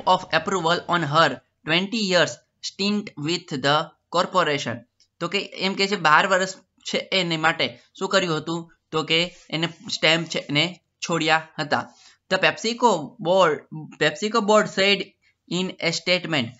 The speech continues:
PepsiCo-ના જે બોર્ડ છે એને સ્ટેટમેન્ટ આપ્યું હતું. We are exceed-,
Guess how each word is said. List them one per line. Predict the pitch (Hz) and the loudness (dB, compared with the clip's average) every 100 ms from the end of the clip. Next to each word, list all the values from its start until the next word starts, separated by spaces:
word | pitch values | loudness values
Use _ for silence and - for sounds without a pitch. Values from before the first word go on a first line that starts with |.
| _ - | _ -6
PepsiCo-ના | 151 151 196 208 214 202 196 180 | -4 -2 -4 0 0 0 -2 0
જે | 180 180 | -2 0
બોર્ડ | 190 190 | 0 0
છે | 175 | -2
એને | 180 175 | -2 -4
સ્ટેટમેન્ટ | 175 170 175 156 | -6 -4 -4 0
આપ્યું | 143 151 151 | 0 -2 -6
હતું. | 165 170 160 _ _ - 151 | -6 -8 -10 _ _ -12 -4
We | 208 208 190 | -2 2 2
are | 185 - _ - - | 2 -8 _ -10 -6
exceed-, | 151 - 202 185 | -6 -2 -4 -2